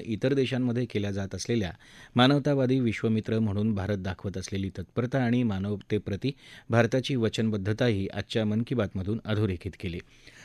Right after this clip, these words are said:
अलीकडेच म्यानमारमध्ये झालेल्या भीषण भूकंपानंतर भारतानं ऑपरेशन ब्रह्मा अंतर्गत म्यानमारमध्ये केलेल्या मदत आणि बचाव कार्याची माहिती त्यांनी श्रोत्यांना दिली. या अभियानाअंतर्गत भारताच्या पथकानं तिथं फील्ड हॉस्पिटल उभारलं.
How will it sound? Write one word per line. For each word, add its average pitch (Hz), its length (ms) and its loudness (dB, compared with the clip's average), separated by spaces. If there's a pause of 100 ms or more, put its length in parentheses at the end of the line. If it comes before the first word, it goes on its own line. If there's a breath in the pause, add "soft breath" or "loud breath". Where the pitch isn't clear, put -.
(140)
अलीकडेच 143 440 4
म्यानमारमध्ये 139 520 -2
झालेल्या 120 360 0
भीषण 113 360 -4
भूकंपानंतर 107 680 -4
भारतानं 107 560 -4
ऑपरेशन 101 480 -4
ब्रह्मा 95 320 -4
अंतर्गत 110 440 0 (380 loud breath)
म्यानमारमध्ये 139 600 2
केलेल्या 117 340 0
मदत 117 320 0
आणि 110 180 -2
बचाव 101 300 -2
कार्याची 95 380 -6
माहिती 92 360 -4
त्यांनी 98 240 -4
श्रोत्यांना 90 460 -6
दिली. 82 220 -8 (580 loud breath)
या 117 100 8
अभियानाअंतर्गत 127 760 2
भारताच्या 113 400 -2
पथकानं 113 520 -2
तिथं 107 280 -2
फील्ड 104 220 0
हॉस्पिटल 95 380 -4
उभारलं. 110 400 0